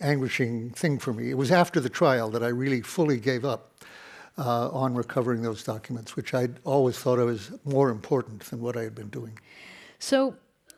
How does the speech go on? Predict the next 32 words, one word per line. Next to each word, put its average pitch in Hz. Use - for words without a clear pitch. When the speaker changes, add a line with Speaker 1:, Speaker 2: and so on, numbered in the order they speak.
Speaker 2:
the 190
documents 220
were 165
lost. 156
So 240
what 226
was 349
your 247
process 180
of 156
going 170
back 165
and 170
correlating 175
what 196
you 190
had 170
copied 226
and 170
what 160
you 175
knew 220
about 151
with 190
what 180
was 175
becoming 165
available? 147
Speaker 1:
As 160
the 165
trial 196
commenced, 160